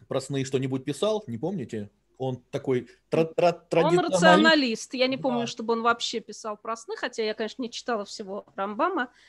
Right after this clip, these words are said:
Speaker 2: Э, может, где-то что-то и писал, но я такого вот не, не встречала, не помню. Может быть, его этот вопрос не интересовал как рационалиста.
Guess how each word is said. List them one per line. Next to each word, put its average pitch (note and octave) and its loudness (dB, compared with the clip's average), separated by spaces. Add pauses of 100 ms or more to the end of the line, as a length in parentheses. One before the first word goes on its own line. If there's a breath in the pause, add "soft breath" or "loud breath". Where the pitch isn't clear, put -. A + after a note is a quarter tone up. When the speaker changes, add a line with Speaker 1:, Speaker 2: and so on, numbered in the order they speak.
(280 soft breath)
Speaker 2:
Э, F#3+ -2
может, G#3 -10
где-то A#3 -16
что-то A#3 -12
и A#3 -8
писал, E4+ -6
но D4+ -8
я A#3+ -8
такого A#3 -12
вот G3+ -20
не, G#3 -18
не G#3+ -14
встречала, G#3 -16
не - -18 (100)
помню. E4 -18 (220)
Может A#3+ -14
быть, A3+ -12
его A3+ -6
этот A3 -10
вопрос G#3 -12
не G#3+ -12
интересовал G3 -10
как - -20
рационалиста. G#3+ -16